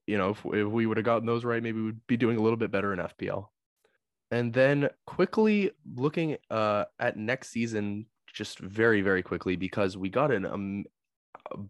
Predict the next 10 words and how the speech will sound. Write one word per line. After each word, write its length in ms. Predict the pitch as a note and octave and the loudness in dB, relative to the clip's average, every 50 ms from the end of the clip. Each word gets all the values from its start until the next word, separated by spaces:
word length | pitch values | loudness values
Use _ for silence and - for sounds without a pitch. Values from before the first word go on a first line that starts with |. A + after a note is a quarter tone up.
| _ _ _ _ _ - | _ _ _ _ _ -10
mind-boggling 760 | A#2 A2+ A#2 B2+ D#3+ G#3 G#3 F3 C3 A2 G#2 G2 F#2 F#2 F#2 F2+ | -4 0 2 4 6 6 6 6 6 4 4 4 2 -2 -4 -4
quote, 380 | - - G#2+ G#2+ G#2 F2+ - - | -4 -2 0 2 2 2 0 -2
really, 380 | F#2+ G2+ G2 F2+ E2 E2+ - _ _ _ _ | -2 -2 0 -2 -2 -6 -8 _ _ _ _
from 320 | - - A2 G2 F#2+ F#2+ - - | -8 -4 -4 -2 -2 -2 -2 0
Eric 240 | A2+ A#2+ A#2+ - - | 2 2 2 0 -2
Ten 160 | - A#2+ G2+ | -4 -2 0
Hag 260 | G2 G2+ G2 F#2+ F2+ | 2 2 2 0 0
in 80 | G2 F#2+ | -2 -6
his 160 | F#2 - - | -6 -8 -10
first, 460 | - - - C#3 C3+ C3+ - - - | -6 0 2 2 2 2 -2 -10 -14